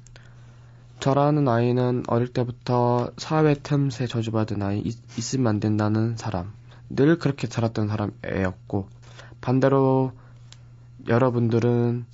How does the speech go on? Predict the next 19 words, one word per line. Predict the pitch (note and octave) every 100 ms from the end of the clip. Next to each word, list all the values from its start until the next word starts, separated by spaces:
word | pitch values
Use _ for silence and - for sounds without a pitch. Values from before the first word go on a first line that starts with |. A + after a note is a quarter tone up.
| - -
그래도 | - C#3+ D3 D#3 D3 D3 C#3+ - - - - - -
보편적인 | B2 - B2+ A#2 A2+
사람들이었고, | A2 G#2+ G2+ F#2+ F2+ - -
제가 | - C3 F#3
봤을 | D#3 -
때는요. | G2 F#2+ F#2+ - - - - A2+
여러분들이 | A#2 B2+ C3 B2+ B2
봤-, | A2+ G#2+ - - -
여러분들이 | A2+ A#2+ B2+ B2 A#2+ - - - -
이 | B2 A#2+ A2+
일상 | A#2 A2+ C#3+ C3+
속에서 | C3 B2+ A#2 A#2 A#2 A#2 - - - - - -
친구들과 | - - D3+ C#3+ B2+ A#2 A#2 A#2 A2+ -
웃으면서 | A2+ A2 A#2+ A2 G#2+ G2+ G#2+ - - - - - - - - -
아니면 | A2 A2
부모님과 | G#2 A2 G2+ G2+ G2+ G#2 G2+ A2+
함께 | A2 A2+ - A#2+
울으면서 | G#2+ G#2 G2+ F#2+ G#2 E3 - -
혼나면서 | C#3 B2 G#2 G2 C#3